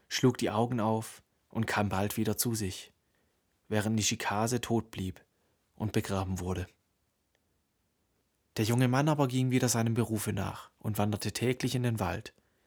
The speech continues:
erzählte niemand sein Abenteuer, das er mit der Schneefrau, denn eine solche war es,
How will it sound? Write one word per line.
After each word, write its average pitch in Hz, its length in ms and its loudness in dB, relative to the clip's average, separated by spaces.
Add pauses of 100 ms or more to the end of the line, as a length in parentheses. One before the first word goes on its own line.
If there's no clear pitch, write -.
(380)
erzählte 113 440 2
niemand 139 320 2
sein 139 180 0
Abenteuer, 98 600 -4 (540)
das 98 160 -2
er 104 80 4
mit 101 160 0
der 90 100 0
Schneefrau, - 720 0 (480)
denn 113 100 2
eine 107 200 4
solche 110 420 4
war 135 240 2
es, - 280 -4